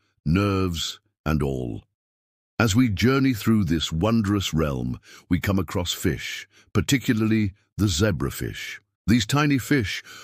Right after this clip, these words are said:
are making waves in the medical field due to their unexpected ability to heal their broken hearts. Yes, you heard it right.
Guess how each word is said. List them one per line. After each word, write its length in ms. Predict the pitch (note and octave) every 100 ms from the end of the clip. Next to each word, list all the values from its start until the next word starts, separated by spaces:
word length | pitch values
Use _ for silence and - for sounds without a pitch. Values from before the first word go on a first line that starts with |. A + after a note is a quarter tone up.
| -
are 100 | G2+
making 440 | A2+ B2 B2 A#2
waves 480 | G#2+ C3 A#2 F#2 C#2+
in 140 | F2 E2+
the 80 |
medical 420 | E2+ A2 F#2+ E2+ D#2
field 460 | - D2 B1 C#2+ - - -
due 220 | F#2 B2+
to 140 | G#2 A2
their 300 | A2 G#2+ G#2+
unexpected 760 | A2+ A#2+ F2 - A2+ - F#2+ F2+
ability 640 | D#2 G#2+ F#2+ - D2+ C2+ - -
to 100 | -
heal 480 | F#2+ - B2+ A#2 F#2+
their 180 | D#2 E2
broken 440 | D2 G2+ F#2 D#2+
hearts. 580 | C#2+ F#2 B1+ G#1 - - - _ _ _ _ -
Yes, 380 | - - - - _ _ -
you 120 | F#2
heard 180 | D#2+ E2+
it 120 | E2
right. 400 | D2 C#2 B1+ -